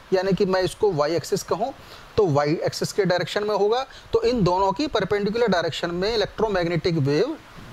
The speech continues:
transmit होनी शुरू हो, हो जाएंगी। तो ये हर्ट्ज ने एक्सपेरिमेंट किया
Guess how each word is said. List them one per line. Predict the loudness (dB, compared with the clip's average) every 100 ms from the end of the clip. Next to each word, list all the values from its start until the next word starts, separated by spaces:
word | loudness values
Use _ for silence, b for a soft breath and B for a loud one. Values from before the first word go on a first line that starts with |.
| -16 -12 -12 B B
transmit | -2 0 0 0 0
होनी | 0 0
शुरू | 2 2 2
हो, | -2 -2
हो | 0
जाएंगी। | 0 -2 -4 -2 -4 -4 B B -2
तो | 2
ये | 2 2 0 0
हर्ट्ज | 0 -2 -4
ने | -4 -2
एक्सपेरिमेंट | -2 -2 -2 -2 -2
किया | -2 0 0 -2